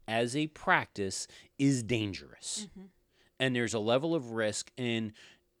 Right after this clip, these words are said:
Speaker 1: again, whether you're talking IndyCar or Formula One, it is an open cockpit experience
Speaker 2: Yep.
Speaker 1: where Fernando has been in that car and had another car pass within inches of his face.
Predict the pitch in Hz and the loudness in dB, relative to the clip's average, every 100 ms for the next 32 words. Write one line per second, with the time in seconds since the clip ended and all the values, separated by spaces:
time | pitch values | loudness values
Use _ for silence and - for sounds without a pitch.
0 | _ _ _ _ _ _ _ _ 127 127 | _ _ _ _ _ _ _ _ 0 4
1 | 170 120 113 123 127 120 110 110 117 170 | 4 4 4 4 0 0 0 0 -4 -4
2 | 180 147 135 - 139 131 123 117 113 104 | -2 0 0 -2 -4 -2 -2 -2 -4 -6
3 | - _ 123 117 107 104 - _ 131 123 | -12 _ -2 0 0 -6 -12 _ -2 0
4 | 156 147 _ _ - - 113 - - 113 | -4 -4 _ _ -6 -2 -2 -2 -4 -4
5 | - _ _ - 104 - 110 85 - - | -4 _ _ -8 -6 -4 -2 -4 -10 -16
6 | - - - - - - - _ - _ | -14 -14 -16 -20 -20 -20 -20 _ -20 _
7 | - 101 113 107 104 104 - 127 120 139 | -12 2 4 6 4 0 -4 -2 0 2
8 | 165 156 165 160 131 202 202 107 98 - | 2 2 2 -2 2 2 2 0 -4 -8
9 | - 95 87 - - - 120 117 135 139 | -2 -2 -2 -6 -20 -2 -2 2 4 4
10 | 131 120 123 117 - 113 - 110 104 - | 4 2 0 -2 4 4 4 0 0 -2
11 | - _ _ 113 - 113 - 143 139 - | -14 _ _ -4 -2 -6 -6 -2 -2 -2
12 | 113 95 104 - 104 - 98 - - - | -4 -2 -6 -4 -8 -6 -8 -8 -16 -16